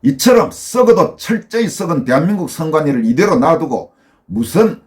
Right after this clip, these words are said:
공공부문 개혁을 운운할 수 있겠습니까? 선관위 해체까지 포함해서 반드시 철저하게 선관위를 개혁해야 할 것입니다. 이어서 살펴볼 내용은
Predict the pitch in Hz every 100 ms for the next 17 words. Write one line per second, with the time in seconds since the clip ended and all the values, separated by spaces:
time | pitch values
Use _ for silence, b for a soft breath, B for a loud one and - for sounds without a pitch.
0 | _ - 120 139 170 165 208 202 143 165
1 | 175 135 190 190 127 147 143 123 113 127
2 | 104 95 92 87 - _ _ _ _ _
3 | _ _ _ _ - 220 226 240 160 160
4 | 214 226 233 208 156 - 156 156 139 135
5 | 101 - _ _ _ - 127 165 190 226
6 | 143 - _ - 233 214 - - 214 180
7 | - - _ _ - 156 165 160 156 143
8 | 139 - 151 139 135 170 123 95 92 85
9 | 78 _ _ _ _ _ _ _ _ _
10 | _ _ - 233 233 - 190 - 185 185
11 | 165 156 156 147 143 135 135 180 190